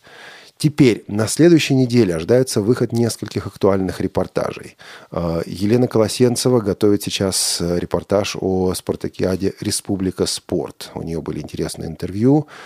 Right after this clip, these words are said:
ам, беседы. То есть, ну вот, я думаю, что будет что послушать. Возможно, будет репортаж о молодежном кафе. Дело в том, что сегодня, буквально через пару часов, мы туда отправимся на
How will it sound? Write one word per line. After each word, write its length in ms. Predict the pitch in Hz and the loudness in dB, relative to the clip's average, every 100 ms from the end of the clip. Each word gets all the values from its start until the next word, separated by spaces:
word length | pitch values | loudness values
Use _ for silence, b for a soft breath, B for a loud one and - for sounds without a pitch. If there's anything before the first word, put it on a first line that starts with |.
| B B B | B B B
ам, 540 | - 98 95 87 87 | -4 0 0 -2 -4
беседы. 720 | - 92 95 - 123 131 127 117 | -6 -6 -4 0 4 4 4 2
То 160 | - | 0
есть, 160 | 113 - | -2 0
ну 100 | 107 | -2
вот, 160 | 104 - | -2 -2
я 160 | 95 | -2
думаю, 200 | 95 98 | 0 -2
что 140 | 87 90 | -2 -6
будет 320 | 87 101 85 | -2 0 0
что 200 | - 73 | -2 -6
послушать. 560 | - - - - - B B B B - | -6 -10 -14 -16 -18 B B B B -12
Возможно, 920 | 117 123 110 127 185 190 208 98 - | 0 0 2 4 4 4 4 4 2
будет 320 | 92 95 139 95 | -2 0 0 0
репортаж 460 | 87 80 113 - | -2 -2 -2 -2
о 40 | 98 | -2
молодежном 440 | 92 92 87 85 | -2 -2 -2 -4
кафе. 520 | - 85 - 113 117 - | -4 -6 2 2 2 -4
Дело 200 | 73 71 | -8 -8
в 40 | 65 | -8
том, 100 | 64 | -10
что 100 | - | -8
сегодня, 400 | - 87 90 73 | -6 -4 -4 -4
буквально 480 | 64 69 71 - | -8 -8 -8 -10
через 300 | - - - | -10 -10 -10
пару 240 | - 69 - | -6 -6 -6
часов, 360 | - - 113 - | -10 -4 -2 -4
мы 80 | - | -12
туда 140 | 71 | -12
отправимся 500 | - 82 80 - 71 | -8 -8 -6 -8 -8
на 160 | 71 | -8